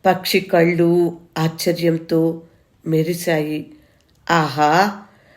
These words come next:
అటువంటి దేశభక్తుడి పుణ్యచరిత్ర వినటం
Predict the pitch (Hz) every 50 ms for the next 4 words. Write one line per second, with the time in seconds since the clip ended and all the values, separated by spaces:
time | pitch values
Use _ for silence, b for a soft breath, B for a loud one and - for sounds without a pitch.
0 | B B B - - 160 160 160 175 165 165 160 156 156 156 170 160 143 - 165
1 | 175 185 185 - 220 180 180 175 - - - 175 156 160 156 160 - - 170 165
2 | 170 180 185 180 180 - 175 160 165 160 165 - 165 156 151 156 156 165 165 170
3 | 185 170 165